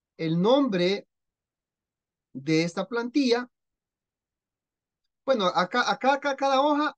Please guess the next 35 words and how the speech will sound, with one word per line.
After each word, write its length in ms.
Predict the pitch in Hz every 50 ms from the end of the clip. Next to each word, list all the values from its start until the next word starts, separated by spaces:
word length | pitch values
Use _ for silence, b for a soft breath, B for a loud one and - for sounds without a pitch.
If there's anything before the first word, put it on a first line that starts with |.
| _ _
cada 260 | - 233 254 262 262
hoja 240 | 269 294 294 294 285
está 220 | 269 - 254 247
teniendo 480 | 247 254 240 247 254 262 254 254 247 247
como, 500 | - 220 208 196 180 175 160 135 - - _ _ _ _ _ _ _ _ _ _ _ _
tiene 320 | - 202 220 240 254 262 262
como, 420 | - 233 220 202 196 185 175 160
¿cómo 240 | - 214 214 226 233
decirles? 680 | 220 214 - 247 240 233 240 240 233 220 - - - _ _ _ _ _ _ _ _ _ _ _ _ _
Por 120 | - 190 190
ejemplo, 180 | 208 214 226
aquí 160 | 254 254 254 254
dice 240 | 269 269 262 269
la 100 | 247 226
hoja 140 | 240 247 262
se 140 | 254 254 240
llama 260 | 247 254 262 269 - -
ordenamiento 680 | 208 214 202 190 196 196 185 180 208 226 240 240 247
estatus, 420 | 240 - - 285 269 254 - 180 185
es 60 | 180
decir, 320 | 208 196 - 233 240 262 240
es 100 | - 208
la 120 | 214 208
forma 260 | 208 - 226 233 240 240
en 60 | 233
que 140 | - 208 175
vamos 220 | 190 196 226 220
a 20 |
ordenar 480 | 214 202 180 180 196 254 302 262 180 156
por, 200 | - 165 160 156
por 140 | - 175 175
medio 220 | 185 202 220 226
del 100 | 208 185
estatus, 420 | 185 180 - 294 277 262 - 147 123
¿verdad? 380 | 127 123 127 156 233 302 -